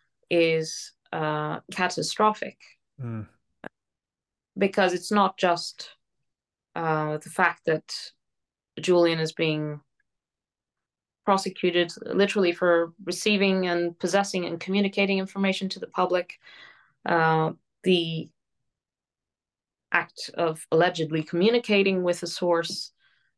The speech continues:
Speaker 1: is, uh, cast as a conspiracy.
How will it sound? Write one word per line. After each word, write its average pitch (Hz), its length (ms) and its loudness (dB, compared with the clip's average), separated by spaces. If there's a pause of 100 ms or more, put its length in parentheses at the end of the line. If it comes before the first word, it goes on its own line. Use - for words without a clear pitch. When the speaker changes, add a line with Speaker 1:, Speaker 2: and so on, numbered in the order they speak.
(120)
Speaker 1:
is, 175 540 2 (200)
uh, 160 260 -4
cast 170 360 -2
as 160 100 0
a 160 60 -2
conspiracy. 185 960 2